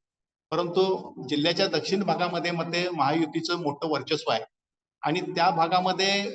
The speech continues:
महायुतीला जी काही मतं मिळणार आहेत ती युत-, मतं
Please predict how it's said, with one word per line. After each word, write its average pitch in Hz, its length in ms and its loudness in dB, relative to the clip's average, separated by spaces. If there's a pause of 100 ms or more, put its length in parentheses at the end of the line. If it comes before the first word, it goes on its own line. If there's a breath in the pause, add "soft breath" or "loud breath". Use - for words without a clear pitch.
महायुतीला 170 600 0
जी 180 220 -2
काही 185 140 0
मतं 170 220 -2
मिळणार 151 300 2
आहेत 123 180 -4 (600)
ती 208 160 0
युत-, 156 380 2
मतं 151 460 0